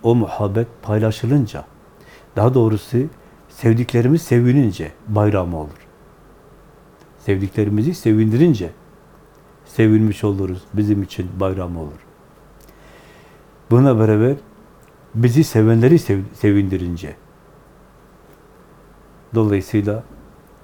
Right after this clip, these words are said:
kulun önce belki biraz tuhaf gelebilir ama her bayramda yaptığımız odur. Evet,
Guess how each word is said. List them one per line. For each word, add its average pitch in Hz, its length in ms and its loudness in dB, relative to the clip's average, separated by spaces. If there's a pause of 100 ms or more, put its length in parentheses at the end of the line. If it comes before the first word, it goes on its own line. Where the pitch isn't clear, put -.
(280)
kulun 117 320 0
önce 104 420 -2 (1400)
belki 104 320 -4
biraz 98 340 -6 (1800)
tuhaf 107 400 -12
gelebilir 95 440 -4
ama 139 260 -4 (1700)
her 135 240 2
bayramda 113 400 2
yaptığımız 113 600 -2
odur. 90 340 -6 (1600)
Evet, 69 160 -18